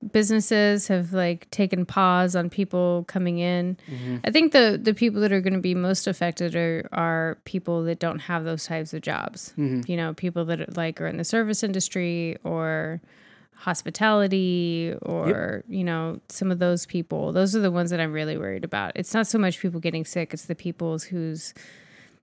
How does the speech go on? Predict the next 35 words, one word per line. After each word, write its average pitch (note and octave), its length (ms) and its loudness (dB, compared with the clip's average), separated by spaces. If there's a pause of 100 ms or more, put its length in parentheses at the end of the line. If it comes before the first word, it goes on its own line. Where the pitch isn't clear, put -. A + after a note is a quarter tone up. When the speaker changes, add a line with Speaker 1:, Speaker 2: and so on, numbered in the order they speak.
(160)
Speaker 1:
incomes A3 460 4
are A#3+ 80 4
gonna A#3 180 4
be A#3+ 160 2
affected A#3+ 440 0
by B3 180 4
this, B3 460 2
Speaker 2:
Mm-hmm. - 280 -12
Speaker 1:
um, F3 340 0
that E3+ 120 -2
I'm E3+ 120 0
most E3 220 -4
worried D#3+ 240 -2
about. - 260 -8
So E3+ 100 -8
I E3 60 -4
hope F3+ 380 -4
that E3+ 220 -6
we E3+ 220 -4
have D#3 320 -6
some E3+ 200 -6
type - 240 -8
of - 140 -10
contingency E3+ 560 -6
plan E3+ 400 -6
for E3+ 540 -4
the F#3+ 80 -4
people F3+ 400 -8
to F3+ 120 -10
replace F3 360 -6
the E3 120 -6
income F3 280 -6
that E3 160 -8
they're - 120 -8
losing. F#3+ 420 -6